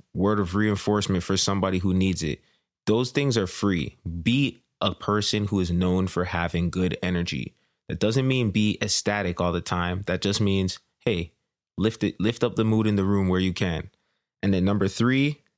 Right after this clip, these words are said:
support your troops. If you're gonna motivate the people, they have to know that you've got their back. So whenever things go wrong, make sure that you stay composed and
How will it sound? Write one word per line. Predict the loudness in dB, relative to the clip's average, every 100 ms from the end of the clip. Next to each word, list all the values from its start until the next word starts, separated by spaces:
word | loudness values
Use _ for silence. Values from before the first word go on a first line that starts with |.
| _ _ _ -4
support | 0 0 2 2 2
your | 0
troops. | 0 0 0 0 -6 -10 -12 _ _ -6
If | -2
you're | 0
gonna | 2 2
motivate | 2 2 2 0 0
the |
people, | 0 0 2 -2 0
they | -2
have | 0 0 0
to | 0
know | 2 2
that | 0
you've | 0 0
got | 0 0
their | -2
back. | -2 -2 -4 -6 -12 -20 _
So | -2 0 0 -2 _ _ _ -4
whenever | -2 0 0 0
things | 2 2 2
go | 2 2 2
wrong, | 0 0 0 -2 -6 _ _ _
make | -2 0
sure | 0 0 2
that | 0 0
you | -2
stay | 0 0
composed | 0 -2 0 0 2 0 -4 -14 _ -6
and | -4 -2 -6